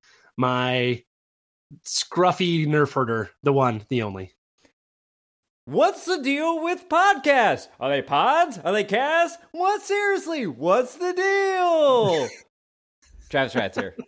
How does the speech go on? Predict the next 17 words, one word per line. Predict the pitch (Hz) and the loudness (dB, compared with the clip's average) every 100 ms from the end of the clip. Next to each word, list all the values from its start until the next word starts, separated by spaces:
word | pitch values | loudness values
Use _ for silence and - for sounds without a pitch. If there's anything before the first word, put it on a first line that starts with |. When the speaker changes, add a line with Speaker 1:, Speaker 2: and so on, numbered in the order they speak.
| - - _ - - - - | -16 -18 _ -14 -10 -8 2
Speaker 1:
Uh, | 233 220 196 | 6 6 6
welcome | 254 269 254 | 6 6 6
to | 202 | 6
Comic | 185 | 6
Exposure, | 156 156 143 147 | 4 2 2 2
where | |
Travis | 143 180 175 | 4 4 4
Ratz | 160 139 | 2 0
and | 143 | 0
I | 131 | 0
dive | 139 135 127 | 0 0 -2
deep | 175 208 - | -2 -2 -2
into | 156 | -4
graphic | 139 151 147 131 | 2 2 2 0
novels | 135 127 113 | 0 0 -2
and | 110 | -2
trades, | 254 269 233 160 | 4 6 6 0